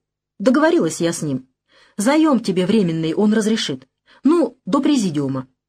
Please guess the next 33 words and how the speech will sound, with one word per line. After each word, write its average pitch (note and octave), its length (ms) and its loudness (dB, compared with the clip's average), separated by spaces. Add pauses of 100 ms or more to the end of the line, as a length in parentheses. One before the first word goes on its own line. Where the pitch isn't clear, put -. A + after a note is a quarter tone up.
(140)
А A3 120 0
там E4+ 220 -2
я B3+ 200 2
наизнанку B3 760 2
вывернусь, F#3 680 0
а F#3+ 100 0
своё F3 300 -2
докажу». D3 460 -6 (640)
«Разрешат, G3+ 680 0 (160)
никуда G#3 340 0
не F#3 100 0
денутся. D#3+ 480 -4 (320)
Шагай C#4+ 360 0
к - 60 -10
Стрельцову. D#3 640 -2 (640)
А G#3 100 0
как D4 260 -4
там B3 320 0
по A#3+ 80 -2
бухгалтерии, C4 880 0 (120)
ты F4 140 2
сам D3+ 240 -4
придумай. C#3+ 480 -4 (320)
Только A3+ 340 2
ты C4 300 0
весь A#3 280 0
этот A3 200 -2
мой A3 160 2
разговор G#3 540 0 (100)
непременно A#3 800 2
напомни G#3+ 480 0
Василию G3 400 -2
Алексеевичу, D3+ 760 -4